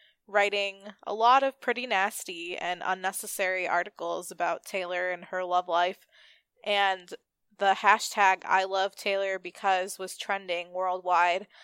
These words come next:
And so people were posting all kinds of nice, supportive messages to Taylor. And we sort of ran with that theme, and we did a call-in episode where we got to talk to a lot of you guys about why you love Taylor and just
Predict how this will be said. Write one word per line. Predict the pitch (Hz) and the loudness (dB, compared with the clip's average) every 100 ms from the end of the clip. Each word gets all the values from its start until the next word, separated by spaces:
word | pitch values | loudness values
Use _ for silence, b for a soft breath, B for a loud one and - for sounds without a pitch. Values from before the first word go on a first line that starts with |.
| b b | b b
And | - 196 | -8 -8
so | - 196 185 185 180 - | -2 -2 0 -2 -6 -12
people | - 214 196 | -18 -6 -4
were | 190 185 | -4 -8
posting | - 202 - 190 | -6 -6 -6 -2
all | 185 | -2
kinds | 180 190 185 | -2 -4 -6
of | 180 175 | -8 -6
nice, | 170 180 | -4 -4
supportive | - - 180 180 185 | -8 -8 -6 -6 -6
messages | 180 185 185 185 - | -6 -8 -10 -14 -12
to | 180 | -12
Taylor. | - 202 196 180 | -8 -6 -4 -4
And | 160 151 - b b b b | -6 -8 -14 b b b b
we | 202 | -2
sort | - 208 | 0 -2
of | 196 | -4
ran | 180 190 190 | -2 -2 -2
with | 190 - | -4 0
that | 196 - - | 0 0 -8
theme, | 190 185 190 | -8 -8 -8
and | 190 | -8
we | 180 185 | -10 -8
did | 185 175 170 | -2 -2 -2
a | |
call-in | - 214 262 254 185 | -2 4 4 2 -2
episode | - - 190 180 180 | -4 -6 -4 -2 -4
where | 180 175 175 - b b b | -2 -2 -2 -4 b b b
we | 202 | 0
got | 196 185 | 2 2
to | 196 | 0
talk | 196 190 | 2 0
to | - 220 | -2 -4
a | |
lot | 202 185 | 0 0
of | 190 | 0
you | 208 | -6
guys | 240 185 180 190 | 0 2 2 0
about | 180 180 185 - _ _ _ _ _ | -2 2 2 2 _ _ _ _ _
why | 196 185 | 6 6
you | 190 196 | 6 0
love | 190 180 | -2 -2
Taylor | - 190 196 196 202 | -4 -4 -2 0 0
and | 180 | -2
just | 180 - | -6 -6